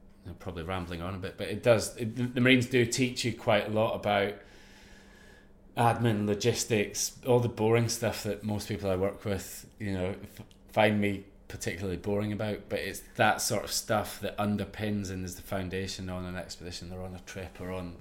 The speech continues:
you know, something. I always think, like, why would you, if you're doing this big, massive thing and you spent loads of time getting there and loads of money getting there,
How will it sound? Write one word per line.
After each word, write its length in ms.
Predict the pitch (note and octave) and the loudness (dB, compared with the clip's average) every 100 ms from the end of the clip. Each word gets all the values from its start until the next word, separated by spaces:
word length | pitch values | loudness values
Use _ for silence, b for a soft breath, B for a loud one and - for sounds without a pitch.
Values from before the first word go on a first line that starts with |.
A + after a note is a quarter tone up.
| - | -14
you 80 | F#2 | -12
know, 160 | F2+ E2 - | -12 -14 -12
something. 480 | - A#2 - G#2 G2 B B - | -6 -6 -4 -8 -8 B B 6
I 120 | F#3+ | 8
always 180 | G#3 - | 8 4
think, 320 | E3+ D3+ - | -2 -2 -2
like, 240 | A#2+ A#2 | -2 0
why 180 | D3 D#3 | 0 2
would 180 | D#3+ C#3 | 0 -2
you, 120 | B2+ | -2
if 120 | A2 | -2
you're 80 | D#3 | -2
doing 280 | C#3+ E3+ E3+ | 0 0 2
this 160 | C#3+ A#2 | -2 -2
big, 260 | C#3 C3 | 0 2
massive 320 | B2+ A#2 A2+ | 2 0 -4
thing 140 | G#2+ C3 | -2 0
and 100 | B2 | 0
you 60 | |
spent 340 | A2 - A#2+ A2 | -4 -4 -4 -2
loads 240 | A#2+ G#2+ | -6 -6
of 100 | G2+ | -8
time 340 | - A2+ A2+ G2+ | -2 0 2 2
getting 340 | A2 A2 G#2+ | 0 0 2
there 100 | A2 | 2
and 100 | G#2 | 2
loads 180 | A#2+ A#2+ | 2 2
of 60 | A2+ | 2
money 240 | A#2 A#2+ | 4 4
getting 320 | A#2 A2 F#2+ | 4 2 2
there, 240 | G#2+ A2 | 0 0